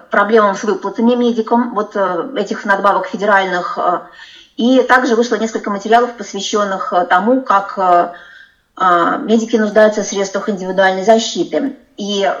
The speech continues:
вот после этих четырех текстов, вот последних четырех текстов, двух моих и двух, э, текстов моей коллеги Анастасии Гавриловой,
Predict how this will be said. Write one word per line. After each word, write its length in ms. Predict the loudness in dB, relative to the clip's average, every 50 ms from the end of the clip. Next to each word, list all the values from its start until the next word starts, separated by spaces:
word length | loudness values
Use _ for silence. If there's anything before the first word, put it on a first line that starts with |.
| -4
вот 380 | -4 -4 -4 -6 -8 -20 _ -2
после 320 | 0 0 0 0 -2 -4
этих 200 | -2 -4 -6 -8
четырех 460 | -8 -6 -4 -2 -2 -2 -2 -4 -6
текстов, 520 | -2 0 0 0 0 -2 -6 -6 -6 -6 -6 -8
вот 140 | -6 -2
последних 480 | -2 -2 0 2 2 0 0 0 -4 -10
четырех 400 | -12 -12 -8 -6 -6 -6 -6 -6
текстов, 400 | -8 -10 -10 -10 -12 -16 -16 -8
двух 260 | -2 -2 -2 -2 -2
моих 460 | -2 -2 -2 -2 0 0 -2 -2 -4
и 60 | -6 -8
двух, 360 | -6 -4 -2 -2 -2 -2 0
э, 320 | 0 2 2 2 0 -2 -4
текстов 440 | -6 -6 -6 -6 -6 -6 -6 -4
моей 280 | -2 0 2 2 2 2
коллеги 440 | 2 2 2 2 2 0 0 0 0
Анастасии 580 | -2 -2 -2 -2 -2 -4 -4 -4 -4 -6 -6
Гавриловой, 720 | -4 -4 -4 -4 0 2 2 4 4 2 2 2 0 0